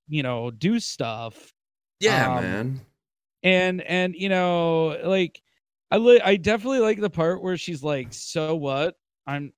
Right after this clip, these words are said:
Speaker 1: I'm still, I'm still a rock star." You
Speaker 2: Yeah.
Speaker 1: know? Like,
Speaker 2: Yeah.
Speaker 1: it
Speaker 2: And,
Speaker 1: sh-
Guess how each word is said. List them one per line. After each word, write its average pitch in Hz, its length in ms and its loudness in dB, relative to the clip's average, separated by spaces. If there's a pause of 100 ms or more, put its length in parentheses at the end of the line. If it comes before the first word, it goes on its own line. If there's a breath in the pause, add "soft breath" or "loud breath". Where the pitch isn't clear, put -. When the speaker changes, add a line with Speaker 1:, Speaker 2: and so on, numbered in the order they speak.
Speaker 1:
I'm 143 180 -6
still, 156 760 -2
I'm 147 180 -8
still 160 320 -4
a 147 80 0
rock 127 320 -6
star." 208 600 -2 (640)
You 147 140 0
Speaker 2:
Yeah. 151 40 2
Speaker 1:
know? 170 720 -2
Like, 156 140 -2
Speaker 2:
Yeah. 95 280 0 (240)
Speaker 1:
it 120 160 -4
Speaker 2:
And, 143 100 4
Speaker 1:
sh- 143 100 -6